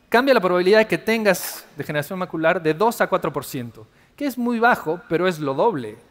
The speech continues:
Cuatro por ciento es lo doble de dos por ciento. Entonces, ¿qué harías tú en ese caso? ¿Intentarías encontrar una cura? Por lo menos estás prevenido. Bueno, lo que sucede es que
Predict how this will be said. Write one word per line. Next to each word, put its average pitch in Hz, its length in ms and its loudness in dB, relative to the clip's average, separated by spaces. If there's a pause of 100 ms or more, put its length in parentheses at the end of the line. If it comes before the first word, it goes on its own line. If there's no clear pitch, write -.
(280)
Cuatro 165 220 -6
por 147 120 -8
ciento 156 240 -12
es 127 40 -10
lo 120 60 -8
doble 143 220 -6
de 110 40 -10
dos 104 120 -18
por 107 120 -20
ciento. - 280 -20 (360)
Entonces, 147 520 -10
¿qué 180 100 0
harías 170 380 0
tú 160 140 -4
en 143 80 -4
ese 135 180 -10
caso? 113 320 -12 (760)
¿Intentarías 127 520 -6
encontrar 151 300 -6
una 143 120 -8
cura? 220 360 -8 (360)
Por 143 80 -12
lo 160 80 -6
menos 226 140 -2
estás 196 180 -2
prevenido. 147 520 -4 (2250)
Bueno, 170 220 -2
lo 170 100 -2
que 190 100 -4
sucede 233 560 0
es 214 140 0
que 220 360 -2